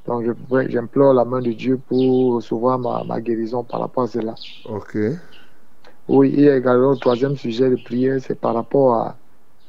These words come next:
Speaker 1: la dernière fois, la sœur Ngongibus Béatrice dont vous avez prié. La dernière fois, dont j'avais fait le témoignage qu'elle avait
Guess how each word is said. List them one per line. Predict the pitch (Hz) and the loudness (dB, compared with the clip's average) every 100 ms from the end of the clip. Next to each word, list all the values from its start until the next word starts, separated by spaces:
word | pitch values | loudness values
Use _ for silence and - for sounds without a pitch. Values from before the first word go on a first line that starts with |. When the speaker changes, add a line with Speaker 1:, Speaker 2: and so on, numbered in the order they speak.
| - | -4
Speaker 1:
la | 123 | 2
dernière | 131 143 | 2 2
fois, | 139 139 127 | 4 4 6
la | 123 120 | 4 4
sœur | - 151 | 6 4
Ngongibus | 147 135 127 127 127 151 147 | 6 2 2 2 6 6 6
Béatrice | 131 123 117 - 147 - - | 4 4 2 0 -2 -2 -2
dont | 135 139 | 0 2
vous | 139 | 2
avez | 131 123 | 2 4
prié. | 135 123 117 127 139 - - - - - | 2 0 0 2 2 -4 -16 -18 -8 -2
La | |
dernière | 123 127 135 | 0 2 2
fois, | - 139 135 | 4 6 6
dont | 131 135 139 | 4 4 4
j'avais | 123 135 | 4 4
fait | 135 | 4
le | 123 | 4
témoignage | 120 113 123 131 | 2 0 0 0
qu'elle | 139 135 | 2 2
avait | 123 113 131 135 | 4 2 2 2